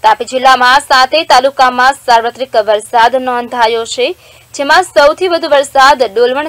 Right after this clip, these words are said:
તાલુકામાં સાડા ચાર ઇંચ જેટલો નોંધાયો હતો. તો જિલ્લાના વડા મથક વ્યારામાં પણ છેલ્લા ચોવીસ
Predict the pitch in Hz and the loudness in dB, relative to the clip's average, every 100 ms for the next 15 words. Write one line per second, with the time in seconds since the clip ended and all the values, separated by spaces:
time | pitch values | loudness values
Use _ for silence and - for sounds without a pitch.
0 | 294 240 247 254 240 240 254 - 214 226 | 0 0 0 -4 -2 0 -2 0 0 0
1 | 226 240 247 - 240 233 220 214 247 262 | -2 0 0 -2 -8 -10 -10 -4 -4 -4
2 | 233 214 202 180 175 143 175 - _ _ | -6 -8 -8 -8 -10 -14 -18 -18 _ _
3 | _ _ _ 254 254 277 294 269 277 294 | _ _ _ -2 -2 0 2 2 2 2
4 | 269 254 254 240 226 254 - - 220 233 | 4 4 2 0 -4 -4 -4 -4 0 2
5 | 254 269 269 220 - 240 240 233 233 214 | 2 2 0 -4 -6 -4 -2 0 0 -2